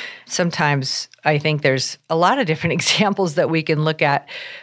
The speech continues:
Uh, you could even look at it the other way with retail embedding cl-, uh, coffee or beer or whatever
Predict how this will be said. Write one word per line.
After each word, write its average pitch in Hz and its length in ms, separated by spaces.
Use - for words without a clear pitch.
Uh, 147 180
you 170 140
could 170 140
even 156 200
look 156 160
at 160 80
it 151 120
the 139 120
other 160 200
way 131 220
with 127 300
retail 135 520
embedding 143 640
cl-, - 220
uh, 139 340
coffee 151 540
or 139 260
beer 143 440
or 143 80
whatever 147 500